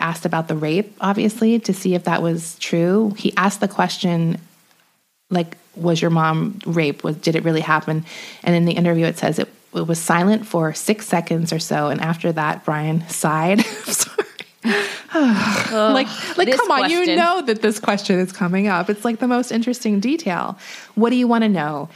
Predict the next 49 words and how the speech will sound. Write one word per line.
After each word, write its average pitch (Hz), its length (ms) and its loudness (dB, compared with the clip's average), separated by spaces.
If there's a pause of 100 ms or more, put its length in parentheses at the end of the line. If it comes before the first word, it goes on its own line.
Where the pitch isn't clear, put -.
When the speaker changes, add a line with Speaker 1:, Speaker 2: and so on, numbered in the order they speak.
(140)
Speaker 1:
It 226 80 0
was 214 200 2
all 180 220 4
true. 143 500 -4
Well, 277 200 4
mostly 180 440 2
true. 156 340 -2
Have 185 240 -2
you 202 100 2
seen 208 260 2
the 196 60 4
movie?" 196 540 0 (360)
Yeah, 180 240 4
the 202 100 4
movie 277 220 4
did 233 260 2
add 180 160 2
a 170 40 2
lot 165 240 2
of 165 100 -6
things. 151 560 -6 (140)
Uh, 147 460 -2
Barbara 220 320 2
Hershey 185 300 0
did 156 140 -4
a 156 40 -2
good 156 260 -4
job. 147 400 0
It 190 80 0
was 214 120 2
exactly 175 440 0
as 160 120 0
I 156 60 -2
remember 156 360 -2
my 147 140 -2
mother 147 280 -4
going 156 320 -4
through 196 160 2
it. 202 160 0 (220)
The - 60 -4
bruises 180 380 2
on 170 100 2
her 170 120 2
legs 196 360 2
and 196 80 0
inner 165 220 0
thighs, 185 420 2
the 165 120 -4
attacks. 185 600 -2